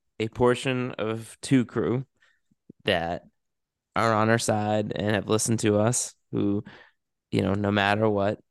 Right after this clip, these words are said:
have probably set it their, their mind on Shelby. And then there's gonna be a portion of people who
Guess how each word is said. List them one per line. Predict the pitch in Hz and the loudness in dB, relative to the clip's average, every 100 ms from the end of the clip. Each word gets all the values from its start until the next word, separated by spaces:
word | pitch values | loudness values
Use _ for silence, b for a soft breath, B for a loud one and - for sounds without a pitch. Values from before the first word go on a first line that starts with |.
| _ | _
have | 101 101 | -8 -6
probably | - 104 95 104 | -2 -2 -2 -4
set | - 104 | -2 -4
it | 95 | -2
their, | 98 90 113 - - | 0 0 -2 -10 -4
their | 104 | -2
mind | 101 85 80 87 - - _ _ _ | 0 -2 -6 -8 -10 -14 _ _ _
on | 87 92 | -6 -4
Shelby. | - - - - - | -4 -6 -6 -8 -4
And | 104 | -2
then | 107 107 | 0 2
there's | 110 | 0
gonna | 107 107 | 0 -2
be | 104 | -2
a | 101 | -2
portion | - 107 107 117 104 B B B | -2 -2 0 -2 -2 B B B
of | - - | -16 -4
people | 117 110 107 104 | -2 2 4 4
who | 113 104 | 4 2